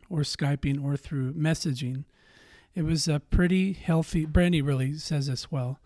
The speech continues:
um, but it's really a healthy way for us to get to know each other. And considering as well that we were both divorced and had kids of our own,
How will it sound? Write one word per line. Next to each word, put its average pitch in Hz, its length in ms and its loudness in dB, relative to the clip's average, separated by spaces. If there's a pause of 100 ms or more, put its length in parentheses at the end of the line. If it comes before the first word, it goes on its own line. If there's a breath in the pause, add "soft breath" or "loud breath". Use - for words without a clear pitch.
(180 soft breath)
um, 139 180 -2
but 143 100 -4
it's 139 200 -4 (220)
really 170 380 4
a 143 80 2
healthy 147 360 -2
way 139 320 2 (220)
for 147 220 -2
us 139 180 -2
to 151 100 -6
get 135 180 -2
to - 80 -6
know 135 180 0
each 131 180 -6
other. 143 260 -8 (720 soft breath)
And 156 140 -4
considering 147 520 4
as 135 140 -2
well 139 180 0
that 135 140 -4
we 139 120 0
were 135 120 2
both 135 240 2
divorced 151 560 -2 (600 soft breath)
and 131 200 -2
had 135 240 -4
kids 135 220 -2
of 131 100 -4
our 139 120 0
own, 180 340 2